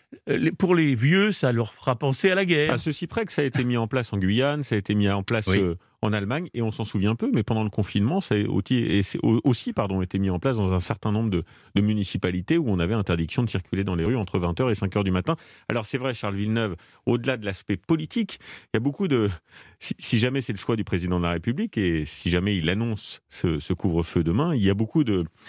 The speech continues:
Speaker 2: de détails administratifs et de mise en pratique qui restent, euh, à définir.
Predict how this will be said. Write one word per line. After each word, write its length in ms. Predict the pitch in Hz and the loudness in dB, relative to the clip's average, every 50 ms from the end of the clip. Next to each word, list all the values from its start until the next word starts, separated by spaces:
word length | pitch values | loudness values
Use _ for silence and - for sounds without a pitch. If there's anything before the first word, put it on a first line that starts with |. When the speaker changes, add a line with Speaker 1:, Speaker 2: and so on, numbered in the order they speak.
| - - _ - | -12 -8 _ -2
Speaker 2:
de 40 | 185 | 0
détails 640 | 117 107 117 - - 175 190 180 127 95 82 78 - _ _ _ - | 0 0 0 -2 -4 -4 -4 -4 -4 -4 -6 -8 -10 _ _ _ -6
administratifs 880 | - 104 101 101 101 98 98 - - - 123 - - 233 269 - - | -4 -2 -2 -2 -2 -2 -4 -4 -4 -4 -4 -4 -2 -2 -2 0 0
et 40 | 104 | 0
de 60 | 95 | 2
mise 160 | 98 101 104 107 | 2 2 2 0
en 80 | 101 | 0
pratique 400 | 95 - 120 - - 277 262 - | -2 -4 -4 -2 -2 -2 -2 -2
qui 140 | - - 107 | 0 0 0
restent, 320 | 113 139 131 - - - 113 101 95 87 - _ _ - - _ _ - - | 0 0 -2 -2 -2 0 2 2 2 0 -4 _ _ -20 -20 _ _ -4 -2
euh, 480 | 76 85 85 73 64 62 55 50 50 - | 0 0 2 0 0 -2 -2 -2 -2 -2
à 80 | - 98 | -2 -2
définir. 540 | 92 98 - - 233 403 392 349 175 87 | -2 -2 -4 -4 -2 0 0 0 0 -2